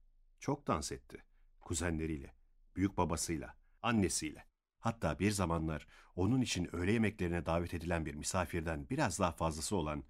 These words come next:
ama şimdi üç yıl sonra onu ağaçlarla ilgili bir masal anlatarak uyutmaya başlayan çaylak üvey babasıyla. "Bir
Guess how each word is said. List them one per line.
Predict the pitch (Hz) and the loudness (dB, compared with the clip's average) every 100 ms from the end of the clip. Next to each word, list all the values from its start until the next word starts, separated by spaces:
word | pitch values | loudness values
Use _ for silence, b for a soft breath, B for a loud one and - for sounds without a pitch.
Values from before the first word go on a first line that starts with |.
| b b b | b b b
ama | 82 87 | -2 0
şimdi | - 90 73 - - | 0 -2 -4 -4 -2
üç | 165 - | -2 -2
yıl | 92 | 0
sonra | - 85 82 78 | 2 2 2 -2
onu | - 95 113 87 | -2 0 2 2
ağaçlarla | 85 - 120 113 | 2 2 0 2
ilgili | 78 73 78 | -2 -4 -4
bir | 78 | -4
masal | 73 78 - 104 | -4 -2 0 2
anlatarak | 87 85 - 82 76 | 0 0 -2 -2 -4
uyutmaya | 80 - 85 76 | -8 -4 -4 -2
başlayan | 78 - 80 80 76 b _ | -4 -4 -4 -4 -6 b _
çaylak | - 85 85 87 - | 0 2 2 -2 -4
üvey | 87 85 76 | -2 0 -2
babasıyla. | 73 73 - 71 - - _ _ _ _ _ _ - | -6 -6 -8 -10 -12 -16 _ _ _ _ _ _ -2
"Bir | 98 | 0